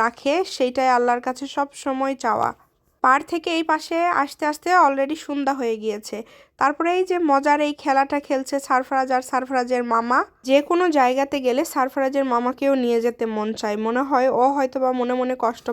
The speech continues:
পাবে যে আমার আপু আমাকে ছেড়েই এখানে সেখানে যাচ্ছে, আমাকে নিয়ে গেল না। আসলে মায়ের মতো হতে চায় না, মারা ঠিক যতটা করে সন্তানদের জন্য ততটুকু অর্জন করতে চাই।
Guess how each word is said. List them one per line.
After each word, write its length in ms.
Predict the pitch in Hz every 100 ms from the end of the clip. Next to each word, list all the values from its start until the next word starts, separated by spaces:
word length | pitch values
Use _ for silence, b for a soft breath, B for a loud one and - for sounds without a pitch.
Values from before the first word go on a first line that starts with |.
| 226
পাবে 200 | 214 240 247
যে 40 | 226
আমার 160 | 233 240
আপু 120 | 240 247 233
আমাকে 240 | 240 247 247
ছেড়েই 300 | - 240 247 302 B B B
এখানে 240 | 233 277 262 262
সেখানে 340 | 240 247 233 233 226
যাচ্ছে, 280 | 214 - 285 240
আমাকে 260 | 233 247 240
নিয়ে 160 | 233 233 220
গেল 120 | 214 208
না। 60 | 202 - B B B 277
আসলে 240 | 330 311 320 302
মায়ের 280 | 254 254 269 262
মতো 180 | 254 285 262
হতে 220 | 254 262 254
চায় 200 | 240 247 240
না, 60 | 262 277
মারা 240 | 233 247 254
ঠিক 140 | 277 254 226
যতটা 360 | 240 247 262 269 -
করে 160 | 247 254 254
সন্তানদের 640 | 247 247 254 254 254 247 240
জন্য 180 | 254 277 381 B B B -
ততটুকু 540 | 277 277 302 302 - 330 277
অর্জন 280 | 247 247 247 240 247
করতে 240 | 233 220 220
চাই। 140 | 220